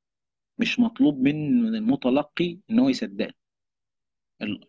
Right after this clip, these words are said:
الله وحده هو المطلع على نواياي. المطلوب منك إن أنت تدعي لي إن ربنا عز وجل يرزقني الإخلاص، لأن الإخلاص ده شيء،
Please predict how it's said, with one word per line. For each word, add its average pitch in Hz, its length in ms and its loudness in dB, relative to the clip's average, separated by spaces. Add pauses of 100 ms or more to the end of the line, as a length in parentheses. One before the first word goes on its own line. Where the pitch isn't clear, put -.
(280)
الله 131 300 2
وحده 160 340 -2
هو 151 140 2
المطلع 135 520 0
على 120 240 -6
نواياي. 104 500 -8 (760)
المطلوب 208 440 4
منك 202 340 0 (600)
إن 131 140 2
أنت 147 220 -2
تدعي 139 460 0
لي 190 240 -4 (340)
إن 117 160 4
ربنا 117 440 0
عز 143 220 -4
وجل 135 200 0
يرزقني 120 440 0
الإخلاص، - 720 -4 (540)
لأن 113 300 2
الإخلاص 113 680 -2
ده 143 280 -2
شيء، 151 400 -6